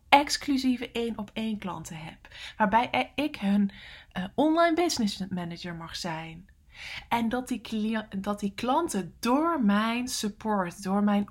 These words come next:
online business management echt gaan skyrocketen. En dat gevoel en dat dan voor je zien.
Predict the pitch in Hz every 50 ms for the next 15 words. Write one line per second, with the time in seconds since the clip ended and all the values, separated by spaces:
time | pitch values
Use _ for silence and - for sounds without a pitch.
0 | - - 233 254 269 285 285 285 294 294 294 269 233 214 196 - 202 190 190 -
1 | 185 180 180 180 185 185 - 175 175 175 180 190 - - - - 208 196 - -
2 | - - 190 185 190 196 190 - - - - - - 214 226 254 254 240 208 185
3 | 170 139 - - - - - - - - - - - - 202 196 - - - -
4 | - 311 311 285 233 - - 202 - - - - 196 - - - - 294 330 349
5 | 359 359 349 302 262 - 233 214 202 190 -